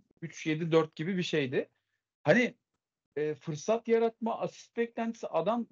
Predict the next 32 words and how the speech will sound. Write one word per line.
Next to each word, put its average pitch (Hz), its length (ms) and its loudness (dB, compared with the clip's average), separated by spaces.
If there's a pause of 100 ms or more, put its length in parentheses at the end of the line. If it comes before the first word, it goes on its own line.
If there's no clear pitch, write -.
(160)
bütün 233 240 2
kategorilerde 220 680 2
ligi 185 240 0
alt 175 260 2
üst - 200 -16
etmiş. 269 480 -14 (580)
E, 180 240 -6
ama 285 420 2 (360)
biz 160 340 -6
beğenmiyoruz 208 600 6
ya. 151 140 0
Ben 165 80 2
anlamıyorum 196 640 -2
gerçekten. 180 680 -6 (160)
Tadic'i 180 380 -4
beğenmemek 240 600 2
benim, 220 340 -2 (360)
kabul 196 260 2
edemiyorum 254 480 2
abi 180 240 0
ben 135 220 -4
bunu. 123 220 -8 (220)
Hani 214 260 -2 (280)
ya 180 240 -2 (300)
şeyleri 226 480 -2
anlıyorum. 226 500 -4
Daha 185 200 0
atletik 196 520 -6
kanat 202 300 -6
istersin, 202 580 0
daha 190 240 0
ya 165 320 2